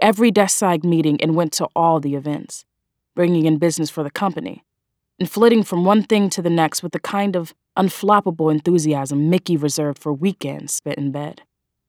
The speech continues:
Mickey was a writer, full stop, something she reminded people of when they asked why they rarely saw her at events like these,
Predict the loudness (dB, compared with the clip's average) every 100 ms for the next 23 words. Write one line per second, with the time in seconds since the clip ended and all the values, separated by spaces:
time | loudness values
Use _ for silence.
0 | _ _ -10 -2 0 0 -4 -4 -4 -4
1 | -8 -16 _ _ 2 2 0 -4 -6 -6
2 | _ _ _ _ _ -8 0 2 2 2
3 | 0 0 2 2 2 0 -4 -2 0 0
4 | 0 0 0 0 0 -2 -2 2 0 2
5 | 2 2 2 -2 -2 -2 -2 -4 -4 -4
6 | -4 -6 -10 -10 -12 -12 -14